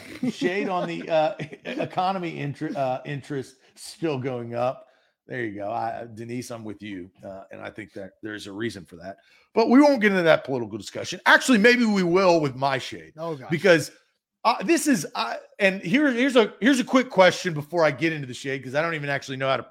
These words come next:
Speaker 2: actually formally pronounce my shade.
Speaker 1: Hmm.
Speaker 2: But this week, you saw the Met Gala?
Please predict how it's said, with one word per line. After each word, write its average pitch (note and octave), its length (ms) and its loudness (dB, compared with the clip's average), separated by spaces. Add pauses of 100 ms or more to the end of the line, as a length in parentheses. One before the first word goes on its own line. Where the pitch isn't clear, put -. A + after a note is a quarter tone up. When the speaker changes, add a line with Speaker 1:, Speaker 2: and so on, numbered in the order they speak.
(200)
Speaker 2:
actually C3 280 -6
formally C3 480 -12 (160)
pronounce A2+ 440 -14
my F#2+ 140 -20
shade. F2 320 -20 (420)
Speaker 1:
Hmm. F3 60 -6
Speaker 2:
But F#3+ 240 2 (400)
this G3+ 360 2
week, F#3 580 -2 (580)
you F#3+ 260 0
saw G3+ 460 4
the D#3+ 180 -2
Met E3+ 640 0 (1040)
Gala? D4 720 6